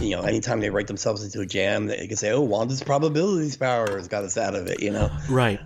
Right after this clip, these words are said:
Speaker 1: Um, and she, you know, but then they, they did mix in the, the witchcraft part of it. Um,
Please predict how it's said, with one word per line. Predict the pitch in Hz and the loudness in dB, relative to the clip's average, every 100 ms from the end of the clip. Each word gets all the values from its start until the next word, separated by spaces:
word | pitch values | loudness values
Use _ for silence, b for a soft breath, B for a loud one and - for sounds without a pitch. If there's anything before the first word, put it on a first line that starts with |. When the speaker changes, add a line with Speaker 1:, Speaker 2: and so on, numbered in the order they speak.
| - | -2
Speaker 1:
Um, | 117 98 98 95 | 2 2 0 0
and | 120 110 | 0 0
she, | - - - | -6 -8 -8
you | 170 | 0
know, | 147 | 0
but | 135 143 | 0 -2
then | 170 170 | 0 2
they, | 170 165 | 0 0
they | 147 | -4
did | 135 147 | -2 -2
mix | 147 143 - | -2 -4 -2
in | 135 | -2
the, | 131 - - | -2 -6 -8
the | |
witchcraft | 120 113 113 - 101 - | -4 -4 -6 -4 -2 -2
part | - 87 82 | -6 -6 -6
of | 82 | -10
it. | 85 B B B B B - | -12 B B B B B -4
Um, | 101 90 90 | -2 0 -2